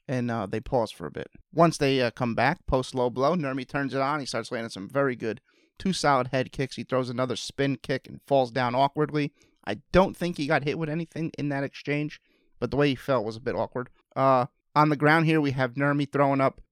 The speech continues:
kicks and landing a couple decent, decent ones, some up kicks. Uh, reminded me of April twenty eleven when I went to the Menon Arena when Shorty Rock Santella applied the same strategy. I was like, "Wow, this is the exact same thing that Shorty's doing,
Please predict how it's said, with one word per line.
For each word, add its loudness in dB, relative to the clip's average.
kicks 0
and 0
landing 0
a -4
couple 0
decent, -4
decent -4
ones, -6
some -8
up 0
kicks. -8
Uh, 4
reminded 6
me -2
of 2
April 2
twenty 0
eleven 2
when 0
I 2
went 0
to -14
the -2
Menon -2
Arena -6
when -12
Shorty -4
Rock -2
Santella -4
applied 0
the -10
same 0
strategy. -4
I -6
was -10
like, -8
"Wow, 0
this -2
is -18
the -10
exact -6
same -8
thing -4
that -2
Shorty's 0
doing, -4